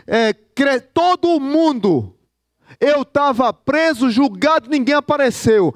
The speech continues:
mas eu quero ver você assim mesmo, porque eu preciso do teu abraço, eu preciso da tua palavra, eu quero, você é meu amigo." Eu quero você aqui. Talvez você precisa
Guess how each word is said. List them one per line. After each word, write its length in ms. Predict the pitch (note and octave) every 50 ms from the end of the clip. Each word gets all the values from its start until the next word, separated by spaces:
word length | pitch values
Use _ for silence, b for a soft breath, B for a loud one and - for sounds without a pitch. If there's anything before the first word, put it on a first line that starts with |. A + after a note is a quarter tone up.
| B B B
mas 220 | G#3+ A#3+ B3 G#3+
eu 100 | A3+ A3+
quero 240 | - - A3+ A3+ G3+
ver 120 | F#3+ G#3+ F#3
você 340 | G#3+ G3+ F3+ - - G3
assim 200 | F#3 - - G3
mesmo, 440 | F#3+ E3+ D#3+ C#3+ B2 G#2 G#2+ G#2+ G#2 B B B B B
porque 260 | F#3 F#3 - - G#3
eu 60 | G3+
preciso 420 | - G3 G3 D#3+ - - G3 F#3 D#3+
do 100 | - F3
teu 140 | - G3 F3+
abraço, 500 | D#3+ C#3+ D3+ D3 C3 A#2+ - - B2 - B G3 B
eu 140 | F3+ G#3 G3+
preciso 360 | - G3+ F3+ - - F3 D#3+
da 80 | F#3+ -
tua 160 | - F3+ E3+
palavra, 520 | - F3+ F3 D#3+ D3+ D3 C#3 B2 A#2+ A#2+ A2+ B G3 B
eu 140 | F#3 G3+
quero, 220 | G3 - G#3 G#3 F#3+
você 240 | E3+ E3+ - G#3+ G#3
é 40 |
meu 240 | F3+ F3 G3 A#3 A#3
amigo." 640 | G3+ E3 D#3 F3+ G#3 G#3 D3 B2+ C3 C3 A2 F#2+ - _ _ _ _ _ _ _ _ _ _ _ _ _ _ _ _ _ _ _ _ _ _ _ _ _ _ _ _ _ _ _ _ _ _ _ _ _ _ _ _ _ _ _ _ _ _ _ _ _ _ _ _ _ _ _ _ _ _ _
Eu 120 | - D3+ D3
quero 240 | - F#3+ F#3+ F#3+
você 280 | F3+ F#3 E3 - - G3
aqui. 520 | F3+ D#3+ - - - D#3 C#3+ B2 A2 G2+ - _ _ _ _ _ _ _ _ _ _ _ _ _ _ _ _ _ _ _ -
Talvez 420 | F3 F3 D#3+ C#3 C3+ F3 F#3 D#3+
você 320 | D#3+ E3+ D3 - - E3 D#3
precisa 880 | - - D#3+ E3 D3 - - - - D3+ D3 B2 A2 A#2+ G2 F2+